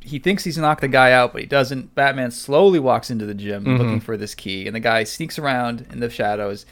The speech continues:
Speaker 1: and he grabs a pair of, like, uh, not dumbbells, but, like, curling bars, basically, like,
Speaker 2: Yeah.
Speaker 1: a forty-five pound bar, and starts using it like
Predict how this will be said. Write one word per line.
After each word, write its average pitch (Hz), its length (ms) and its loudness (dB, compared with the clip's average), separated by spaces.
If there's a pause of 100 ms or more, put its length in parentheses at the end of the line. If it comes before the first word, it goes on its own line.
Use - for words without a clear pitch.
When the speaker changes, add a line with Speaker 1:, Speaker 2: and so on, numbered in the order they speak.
(220)
Speaker 1:
and 113 120 -4
he 110 40 -2
grabs 147 440 4
a 135 40 -10
pair 131 300 2
of, 117 100 -6
like, 110 260 -4
uh, 104 240 -2 (300)
not 131 220 -6
dumbbells, 104 400 -6
but, - 160 -16
like, 98 260 -8 (120)
curling 120 420 -4
bars, 95 340 -4
basically, 98 460 -10
like, 107 140 -4
Speaker 2:
Yeah. 104 140 0
Speaker 1:
a - 20 -2
forty-five 165 560 2
pound 113 340 -2
bar, 101 380 -2 (300)
and 147 80 -8
starts 175 300 2
using 131 300 -2
it 131 140 -4
like 120 280 -2